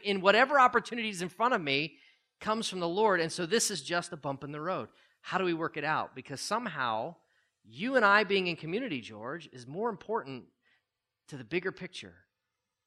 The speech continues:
than stopping to fight over a cow. That makes sense to us up here.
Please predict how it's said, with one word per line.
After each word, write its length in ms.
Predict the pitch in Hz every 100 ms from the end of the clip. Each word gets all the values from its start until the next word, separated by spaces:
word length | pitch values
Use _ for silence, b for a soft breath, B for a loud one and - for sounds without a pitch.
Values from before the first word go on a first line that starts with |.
| _ _ _ _ _ -
than 80 | 120
stopping 380 | - 160 160 147
to 80 |
fight 240 | 123 135 139
over 240 | 127 107
a 40 | 95
cow. 400 | - 104 95 85 _ _ _ _ _ _ _ _ _ _ _ _ _ _ _ _ _ _ _ _ _ _ _ _ _ _ _ _ _ _ _ _ _ _ _ _ _ _ _ b b b
That 180 | 202 226
makes 220 | 233 233
sense 320 | 214 202 -
to 160 | 185 160
us 160 | -
up 140 | 143 -
here. 340 | 160 175